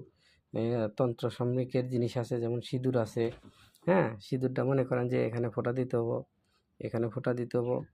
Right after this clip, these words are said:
আবার এখানে দে-, নাম লিখতে হবো, হুম,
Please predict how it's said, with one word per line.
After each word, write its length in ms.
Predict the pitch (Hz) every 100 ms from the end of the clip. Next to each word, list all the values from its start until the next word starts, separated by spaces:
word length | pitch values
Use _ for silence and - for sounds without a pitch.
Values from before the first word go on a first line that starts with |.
| _
আবার 180 | - 110
এখানে 320 | 110 104 120 123
দে-, 260 | 120 120 120
নাম 200 | 127 135
লিখতে 260 | 123 110 -
হবো, 180 | 110 117 156 - _ _ - - - _ -
হুম, 240 | 175 208